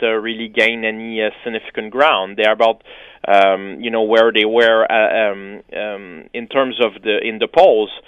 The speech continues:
Uh, the Conservatives are actually a bit lower now than they were in, uh, in, at the beginning of the, at the beginning of the campaign, so slightly lower, and the Liberals too.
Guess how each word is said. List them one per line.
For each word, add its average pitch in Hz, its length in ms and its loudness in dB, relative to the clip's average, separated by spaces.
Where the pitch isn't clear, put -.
Uh, 104 440 6
the 113 80 -2
Conservatives 123 720 0
are 113 60 4
actually 113 340 -2
a 107 40 0
bit 107 220 -2
lower 147 340 4
now 101 460 2
than 104 300 -4
they 104 100 -2
were 104 400 0
in, 101 180 -4
uh, 95 460 -4
in, 101 260 -10
at 104 160 -4
the 104 80 -8
beginning 107 420 -4
of 101 180 -6
the, 98 260 -2
at 98 100 0
the 110 80 0
beginning 110 280 0
of 104 80 -4
the 110 100 -2
campaign, 110 600 -2
so - 80 -20
slightly 113 340 0
lower, 131 320 6
and 107 100 -2
the 107 80 -4
Liberals 123 440 0
too. 185 200 -4